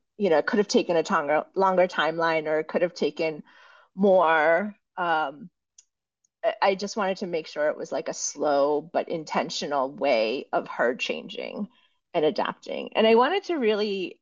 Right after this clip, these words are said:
uh, understand, like, what, what are you, what are you missing that you don't know you're missing until you, it,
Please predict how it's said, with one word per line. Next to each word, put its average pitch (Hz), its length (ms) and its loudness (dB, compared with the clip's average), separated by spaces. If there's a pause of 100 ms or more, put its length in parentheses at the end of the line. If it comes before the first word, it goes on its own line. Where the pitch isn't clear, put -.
uh, 165 340 0
understand, 175 560 -8
like, 156 180 -12 (480)
what, 175 360 -4
what 226 180 2
are 302 40 0
you, 285 280 2
what 196 240 2
are 233 60 2
you 233 200 4
missing 254 760 -2 (360)
that 208 120 2
you 202 140 2
don't 214 240 4
know 175 200 2
you're 175 220 0
missing 202 540 -2
until 185 440 0
you, 170 260 -4 (140)
it, - 100 -8